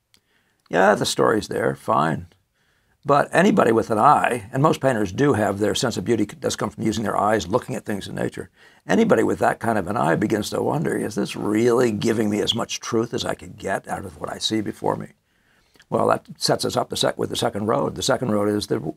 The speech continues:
what's now called the Impressionist road. And that whole world then sets up a whole new way of working. You're now working with just the stuff of the eyes, what the right color is in the right place, what the right values are in relation to each other.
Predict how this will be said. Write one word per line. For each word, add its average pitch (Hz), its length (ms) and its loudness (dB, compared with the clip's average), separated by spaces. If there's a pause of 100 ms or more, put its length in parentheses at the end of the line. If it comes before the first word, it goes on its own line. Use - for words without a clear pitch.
(400)
what's 107 240 -2
now 117 180 4
called - 200 -2
the 110 60 0
Impressionist 104 540 -4
road. - 260 -10 (800)
And 113 100 -2
that 123 100 2
whole 151 240 6
world 170 400 6
then 98 160 0
sets - 220 -4
up - 140 -4
a 95 80 -2
whole 127 240 4
new 123 260 6
way 117 200 6
of 107 100 4
working. 101 420 -2 (340)
You're 113 160 0
now 117 200 4
working 110 300 0
with 101 120 -2
just 113 240 -4
the - 80 -10
stuff - 340 -2
of - 80 -4
the 53 140 0
eyes, - 420 -6 (480)
what 107 180 -6
the 110 80 -2
right 110 200 2
color 113 360 2
is 104 160 -2
in 107 80 -2
the 104 60 -2
right 104 260 0
place, - 500 -8
what 110 140 -6
the 110 100 -4
right 110 180 0
values 107 580 2
are - 240 -2
in - 120 -2
relation - 400 -2
to - 120 -6
each - 140 -8
other. - 280 -8